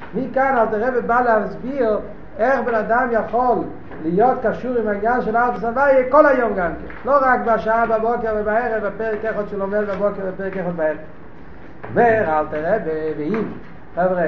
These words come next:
תסתכלו בפנים, שורה חמישית אחרי שתי הנקודות. אם יהיה בתניא, רבה.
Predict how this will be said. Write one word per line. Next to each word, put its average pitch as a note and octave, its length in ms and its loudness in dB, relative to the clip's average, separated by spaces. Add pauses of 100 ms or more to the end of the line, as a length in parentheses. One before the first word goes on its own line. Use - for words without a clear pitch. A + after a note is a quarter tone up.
תסתכלו E3 380 -6
בפנים, F3 360 -2 (380)
שורה E3+ 300 0
חמישית E3+ 440 -8
אחרי F3 300 -6
שתי F3+ 120 -8
הנקודות. D#3+ 480 -2 (2000)
אם E3 120 -4
יהיה E3 200 0
בתניא, C#3+ 440 -4
רבה. B2+ 240 -2